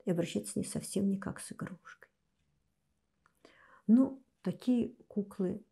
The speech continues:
если бытовали, то ушли со временем с принятием христианства из обихода русского народа. А вот такие безликие, тряпичные остались. Они и помогали. Морально поддерживали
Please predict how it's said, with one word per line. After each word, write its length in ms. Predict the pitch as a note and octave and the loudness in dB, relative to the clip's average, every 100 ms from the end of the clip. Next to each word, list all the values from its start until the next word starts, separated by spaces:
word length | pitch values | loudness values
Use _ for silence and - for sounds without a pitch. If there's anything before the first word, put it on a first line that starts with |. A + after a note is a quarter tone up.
| _ _ _ _ _ _ _ _ _ _ _ _ _ - | _ _ _ _ _ _ _ _ _ _ _ _ _ 2
если 300 | F#3+ F3+ F#3 | 2 6 4
бытовали, 840 | E3+ F#3 F#3 F3 G3+ B3 A#3+ - - _ _ _ _ _ _ _ | 4 2 2 4 4 4 2 0 -12 _ _ _ _ _ _ _
то 160 | - A#3+ | 2 2
ушли 440 | B3 A3 - A#3 | 2 -4 4 4
со 200 | - E3 | 4 -2
временем 300 | D#3+ E3 - | 0 0 -2
с 100 | - | -10
принятием 480 | - E3+ E3 E3 - | 0 2 2 0 -8
христианства 760 | - F#3+ - G3+ A3+ A#3 - | -8 -10 0 2 2 2 -2
из 120 | F3 E3 | -2 0
обихода 580 | D#3 - - - - - _ _ _ _ _ _ _ _ _ _ _ - | -2 -2 -2 -2 -2 -8 _ _ _ _ _ _ _ _ _ _ _ -2
русского 460 | E3+ E3+ - - | -2 -2 -6 -4
народа. 400 | F#3 G3 F#3+ F#3+ - _ - - | -2 -4 -6 -14 -20 _ -16 2
А 100 | A3+ | 4
вот 120 | A#3 | 4
такие 300 | A#3+ B3 C4+ | 0 0 2
безликие, 580 | C4 C4+ D4 D#4 - - | 4 4 2 2 -4 -12
тряпичные 640 | - A3+ C4 C4 - F#3+ | -6 -2 -2 -4 -2 0
остались. 560 | F#3 - - F3 F#3 - _ _ - | -2 -6 -12 -12 -14 -20 _ _ -2
Они 240 | C#4+ D#4 | 6 6
и 20 | D4 | 6
помогали. 640 | B3+ G#3 F#3 D#3+ D3 F3 - _ _ _ _ _ _ _ _ _ _ _ _ | 6 6 4 0 -4 -8 -14 _ _ _ _ _ _ _ _ _ _ _ _
Морально 420 | F#3+ E3+ F#3+ G#3+ G3+ | 4 8 10 10 8
поддерживали 880 | F#3 D#3+ E3 D#3+ - F3 D#3 D#3 | 2 0 2 0 0 -4 -4 -6